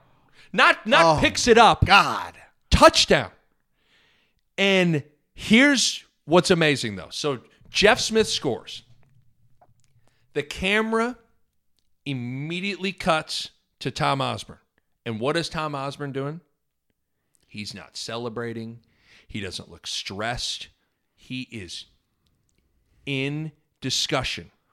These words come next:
Speaker 1: with his two wide receivers who are gonna run in the play on the two-point conversion play.
Speaker 2: So, Nick,
Speaker 1: There
Speaker 2: let me
Speaker 1: wasn't any, like,
Speaker 2: Nick,
Speaker 1: it didn't appear to be any,
Speaker 2: was
Speaker 1: "What are
Speaker 2: there
Speaker 1: we gonna
Speaker 2: one
Speaker 1: do?"
Speaker 2: second of him not going for two?
Speaker 1: N-,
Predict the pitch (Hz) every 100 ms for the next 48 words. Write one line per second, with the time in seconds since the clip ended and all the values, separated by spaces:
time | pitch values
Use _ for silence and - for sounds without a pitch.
0 | _ _ 95 139 - 139 110 - - 143
1 | 143 139 143 - 135 104 104 - 104 104
2 | 98 113 120 113 107 101 98 95 _ _
3 | - 95 95 90 - 95 92 87 85 82
4 | 80 - 78 - 156 165 220 277 302 240
5 | 240 220 196 165 - - 180 180 - 208
6 | 226 339 233 - 247 262 202 190 - _
7 | 254 277 294 294 254 - - 170 180 175
8 | 190 214 220 196 170 185 226 262 - 240
9 | 208 208 175 156 - 185 175 147 135 143
10 | 175 - 135 123 110 107 - - - -
11 | 123